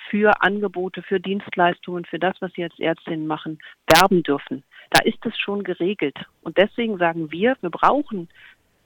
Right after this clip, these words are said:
kein Strafgesetz, wo Ärztinnen und Ärzte für was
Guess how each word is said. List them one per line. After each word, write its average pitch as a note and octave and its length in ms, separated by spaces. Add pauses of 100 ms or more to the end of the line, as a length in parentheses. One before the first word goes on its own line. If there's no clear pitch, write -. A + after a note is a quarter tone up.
(240)
kein F3+ 240
Strafgesetz, E3+ 960 (800)
wo - 220
Ärztinnen G3 420
und F3 180
Ärzte F#3 640
für F3+ 180
was F3 160